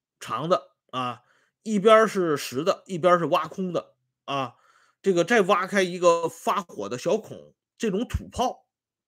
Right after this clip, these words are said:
土的不能再土的这种炮了，填充上一些火药、铁片儿、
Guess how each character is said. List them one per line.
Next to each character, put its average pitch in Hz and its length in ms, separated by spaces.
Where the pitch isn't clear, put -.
土 151 300
的 233 100
不 247 180
能 208 200
再 294 320
土 - 240
的 110 100
这 135 100
种 98 160
炮 120 220
了， - 140
填 214 260
充 196 200
上 175 240
一 175 60
些 190 160
火 104 240
药、 - 320
铁 104 220
片 233 160
儿、 - 220